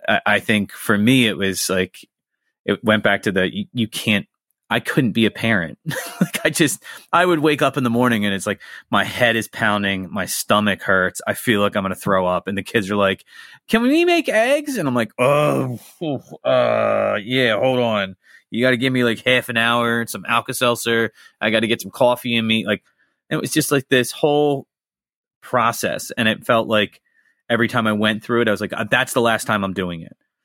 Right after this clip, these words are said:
That's the last time." And it, it, that kept going over and over. But I, I exactly can understand what you're saying with that creativity part of it, though, 'cause you do feel that first kind of flight of, like, "Oh, this feels good and I feel fun and creative." And then, then there's a, you know,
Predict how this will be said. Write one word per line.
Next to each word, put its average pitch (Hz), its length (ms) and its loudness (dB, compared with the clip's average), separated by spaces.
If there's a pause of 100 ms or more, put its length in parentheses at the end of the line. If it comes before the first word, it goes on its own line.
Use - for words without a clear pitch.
(260)
That's 127 200 0
the 120 80 0
last 107 220 2
time." 107 100 -2
And 107 120 0
it, 110 180 0
it, 107 220 -4
that 107 240 0
kept - 240 -4
going 98 260 -2
over 90 240 -4
and 87 80 -6
over. 85 180 -6
But 107 160 -4
I, 113 120 2
I 113 400 0
exactly 113 560 0
can 107 160 -2
understand 98 340 0
what 92 60 -2
you're 90 80 -2
saying 92 300 0
with 85 120 -6
that 85 160 -2
creativity 87 600 -4
part 82 240 -4
of 82 60 -4
it, 80 100 -10
though, 80 120 -4
'cause 90 200 -10
you 104 80 0
do 101 180 0
feel 95 420 2 (680)
that 95 200 4
first - 440 0
kind 98 200 0
of 92 80 0
flight 98 460 2
of, 92 160 -8
like, 92 220 -4
"Oh, 190 340 0 (480)
this 143 140 -4
feels 170 260 2
good 113 240 0
and 101 100 -2
I 101 80 2
feel 120 240 -2
fun 151 320 0
and 95 160 -2
creative." 113 480 0
And 90 160 -4
then, 92 300 0 (240)
then 95 140 4
there's 95 220 2
a, 92 180 2 (240)
you 101 100 0
know, 85 220 0